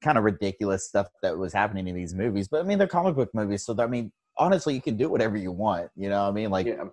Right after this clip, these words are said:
Speaker 1: you can make 'em however. Um, and I enjoyed those movies even gr-, you know, growing up. <clears throat> Um, and I still will pretty much watch any comic book movie and get a little bit of enjoyment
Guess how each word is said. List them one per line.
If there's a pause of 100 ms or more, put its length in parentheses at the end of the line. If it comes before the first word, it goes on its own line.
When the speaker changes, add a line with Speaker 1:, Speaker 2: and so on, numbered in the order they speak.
Speaker 1:
you
can
make
'em
however. (320)
Um,
and
I
enjoyed
those
movies
even
gr-,
you
know, (540)
growing
up. (160)
<clears throat> (580)
Um, (220)
and
I
still
will
pretty
much
watch (100)
any (580)
comic
book
movie
and
get
a
little
bit
of
enjoyment